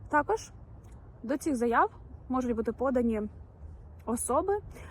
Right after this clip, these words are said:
які, відповідно, втратили майно під час окупації або під час обстрілів. Подається заява до населеного пункту, там, де особа перебувається, або особа звертається до органу соціального захисту населення, відповідно, на отримання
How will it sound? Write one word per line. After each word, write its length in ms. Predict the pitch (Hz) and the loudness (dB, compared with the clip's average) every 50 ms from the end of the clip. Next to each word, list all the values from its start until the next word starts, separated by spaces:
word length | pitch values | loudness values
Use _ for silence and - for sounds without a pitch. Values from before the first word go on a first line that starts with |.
| - - | -10 -2
які, 260 | 233 240 233 - 349 | -2 0 2 2 2
відповідно, 420 | 330 277 - 262 254 269 254 254 240 | 2 2 2 2 2 4 2 2 0
втратили 400 | - - 233 240 233 233 220 214 | 2 4 2 2 4 2 -2 0
майно 460 | 208 208 208 220 233 285 359 440 427 - - - - - - - | 0 0 0 2 4 4 4 4 2 -2 -10 -16 -16 -16 -14 -6
під 120 | - 240 - | -6 -4 -2
час 160 | 233 226 - | -2 -4 -2
окупації 680 | 220 220 202 - 214 233 311 381 - - - 269 247 226 - | -2 -2 -2 0 2 2 2 2 0 -2 -2 0 0 0 2
або 220 | 220 214 208 277 | 0 2 2 0
під 140 | 285 285 233 | 0 0 -4
час 200 | - 254 247 - - | -4 -4 -4 -4 -4
обстрілів. 480 | 214 214 202 - - 202 185 190 180 - - - - - - - - - - - - - - - | -6 -6 -6 -6 -8 -6 -6 -6 -6 -8 -12 -18 -18 -18 -16 -16 -16 -16 -16 -16 -16 -16 -10 -2
Подається 420 | - 240 269 339 427 480 - 359 | 0 2 4 4 4 4 2 2
заява 580 | 269 - 254 233 214 190 196 196 196 220 277 294 | 4 4 4 6 6 6 6 6 6 4 2 4
до 120 | 254 262 | 4 4
населеного 520 | 247 262 254 - 277 262 254 254 262 254 247 | 4 2 2 2 2 4 6 4 4 4 2
пункту, 520 | - 269 262 254 254 - 254 254 254 240 - - | 2 2 2 2 2 2 2 0 0 -2 -4 -2
там, 160 | - 254 240 233 | 0 2 2 2
де 80 | 233 | 2
особа 280 | 240 233 - 254 247 226 | 2 0 2 2 2 4
перебувається, 760 | 233 233 240 226 226 226 233 233 226 226 226 220 - 226 208 | 4 2 2 2 2 4 6 6 6 6 2 0 -2 -4 0
або 560 | - 214 214 202 220 277 339 403 415 403 370 302 277 | 0 0 0 2 2 4 6 8 8 8 6 6 2
особа 300 | 269 233 - 269 254 233 | -2 0 2 2 2 2
звертається 640 | 220 220 - 311 330 381 370 - - - 269 330 320 | 0 0 2 4 6 6 4 4 0 0 2 2 4
до 120 | 214 226 | 2 0
органу 420 | - - 262 277 285 285 269 262 | 2 2 2 2 4 4 2 2
соціального 500 | 247 - 202 - 233 240 240 240 226 214 | 2 -2 -2 -2 0 0 2 2 0 0
захисту 400 | 202 214 214 - 233 226 - - | 0 0 0 -2 -2 -6 -4 -4
населення, 500 | 233 233 - - 220 190 185 185 185 202 214 - - - - - - - - - - - - - - - - - - - - - - - - - - - | -6 -4 -2 -2 -2 -2 -2 -4 -6 -8 -10 -12 -14 -18 -16 -18 -18 -18 -18 -18 -18 -16 -16 -16 -16 -16 -16 -16 -14 -14 -14 -14 -14 -16 -16 -12 -2 -2
відповідно, 460 | 233 226 - 240 269 359 403 403 339 | -2 0 0 0 2 4 6 8 8
на 260 | 269 247 233 233 226 | 8 8 8 6 6
отримання 720 | - 220 220 - 247 277 277 277 254 240 240 233 233 240 | 4 2 -2 0 2 2 4 4 4 4 4 2 0 0